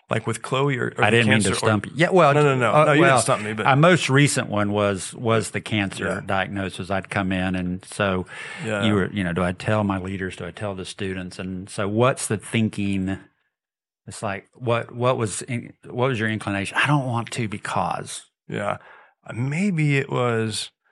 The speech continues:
Speaker 1: uh, yeah, "I don't wanna be asked about it." You know, I, 'cause
Speaker 2: Ah,
Speaker 1: if
Speaker 2: okay.
Speaker 1: they know about it, now they're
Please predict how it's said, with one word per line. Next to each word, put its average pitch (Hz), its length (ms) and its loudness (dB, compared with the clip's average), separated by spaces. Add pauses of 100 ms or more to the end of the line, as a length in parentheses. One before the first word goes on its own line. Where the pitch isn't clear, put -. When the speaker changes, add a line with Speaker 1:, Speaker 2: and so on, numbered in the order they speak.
(320)
Speaker 1:
uh, 110 380 2
yeah, 104 260 0 (540)
"I 120 100 6
don't 131 100 2
wanna 120 140 2
be 110 260 -4
asked - 440 -4
about 92 260 -6
it." - 140 -18 (400)
You 110 100 -6
know, 98 300 -4
I, 104 500 -2 (380)
'cause 113 340 -2
Speaker 2:
Ah, 113 40 0
Speaker 1:
if 120 80 -4
Speaker 2:
okay. 120 100 2
Speaker 1:
they 117 60 2
know 131 160 4
about 117 240 4
it, 107 40 0
now 123 160 6
they're 120 120 4